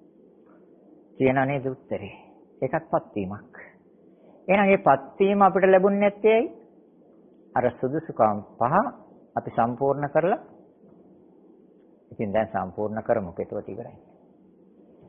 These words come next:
මෙච්චර කාලයක් මේ සුදුසුකම්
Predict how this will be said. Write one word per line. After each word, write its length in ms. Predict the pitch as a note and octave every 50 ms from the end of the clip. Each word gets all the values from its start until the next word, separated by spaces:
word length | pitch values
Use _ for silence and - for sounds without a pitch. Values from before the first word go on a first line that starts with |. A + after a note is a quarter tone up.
| - - - - - - - - - - - _ _ _ -
මෙච්චර 360 | B2 A#2+ - - - D#3+ D3+ C#3+
කාලයක් 520 | D3 D3+ C#3+ D3 D3 D3 D3+ D3+ D3 D3+
මේ 180 | - C3 A#2+ -
සුදුසුකම් 760 | - B2+ G#2+ A#2+ A#2+ - - D3 C3+ - C#3+ C#3+ D3 D3+